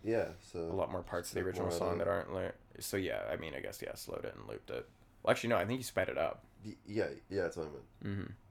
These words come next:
Speaker 1: Yeah, but,
Speaker 2: Mm-hmm.
Speaker 1: like, that takes five minutes. Dude, uh, Jensen McCrae's new E P. Nobody listened to the shit, but it's so good. There's only, like, two new songs on it. The rest were singles. And I
Speaker 2: Really?
Speaker 1: was like, I
Speaker 2: What
Speaker 1: was
Speaker 2: kind of
Speaker 1: on her,
Speaker 2: music
Speaker 1: like,
Speaker 2: is it? Who's Jensen McCrae?
Speaker 1: she's, like, a singer-songwriter.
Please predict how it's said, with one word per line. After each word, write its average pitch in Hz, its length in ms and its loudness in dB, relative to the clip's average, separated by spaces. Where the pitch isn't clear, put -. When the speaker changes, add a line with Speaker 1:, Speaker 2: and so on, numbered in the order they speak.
Speaker 1:
Yeah, 78 80 -10
but, 101 100 -8
Speaker 2:
Mm-hmm. 95 120 -2
Speaker 1:
like, 92 160 -2
that - 180 -6
takes - 220 -14
five 85 240 -4
minutes. 85 240 -10
Dude, - 100 -14
uh, 98 380 6
Jensen 123 400 4
McCrae's 110 360 4
new 110 160 6
E 104 80 4
P. 104 320 0
Nobody 120 300 6
listened 113 280 2
to 107 60 4
the 104 100 4
shit, - 340 4
but 104 80 4
it's - 140 -6
so 113 260 6
good. 110 340 6
There's 123 140 2
only, 151 160 8
like, 151 240 8
two 143 280 0
new 117 220 6
songs 131 400 6
on 143 160 10
it. 156 140 8
The 120 80 6
rest 110 200 8
were 113 80 -2
singles. 113 540 2
And 123 120 8
I 113 40 8
Speaker 2:
Really? 117 180 12
Speaker 1:
was 123 140 4
like, 117 240 8
I 95 60 4
Speaker 2:
What 104 100 8
Speaker 1:
was 214 60 6
Speaker 2:
kind 160 100 8
of 151 60 8
Speaker 1:
on 107 60 8
her, 107 40 10
Speaker 2:
music 110 220 8
Speaker 1:
like, 98 100 8
Speaker 2:
is 87 140 2
it? 85 160 0
Who's 127 200 2
Jensen 147 440 2
McCrae? 143 260 2
Speaker 1:
she's, 123 160 -2
like, 135 140 4
a 147 60 -2
singer-songwriter. 98 1040 2